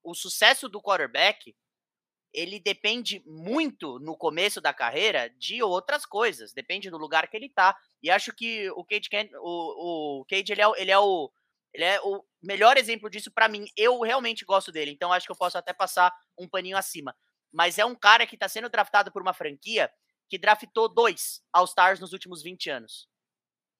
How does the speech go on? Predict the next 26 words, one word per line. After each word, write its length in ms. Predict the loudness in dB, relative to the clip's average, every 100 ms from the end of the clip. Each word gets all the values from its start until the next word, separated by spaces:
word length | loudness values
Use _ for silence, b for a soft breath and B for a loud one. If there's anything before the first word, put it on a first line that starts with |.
| _ _ _ _
Um 140 | -12 -6
deles 280 | -4 -2 0
é 40 |
o 60 | 0
André 220 | 0 -2
Drummond, 360 | -2 -4 -4 -6 _ _ _ _ _ -4
o 60 |
outro 340 | 0 0 -2 -10 _
é 220 | 2 4 4
o 100 | -2
Chris 240 | -6 -8 -6
Middleton. 400 | -10 -10 -16 -20 _ _ _ _ _ b b _
E 120 | -2
é 100 | 4
a 280 | 6 6 4
primeira 420 | 0 0 2 4
pick 320 | 2 -2 -12 -12
dos 160 | -16
Pistons 600 | -12 -10 -10 -12 -16 -18 -16
em 100 | -14
muito 340 | -10 -8 -8
tempo. 440 | -8 -6 -6 -10 -20 _ _
Os 140 | -14 -8
Pistons 360 | -6 -6 -6
tiveram 300 | 2 6 6
s-, 320 | 4 -4 -4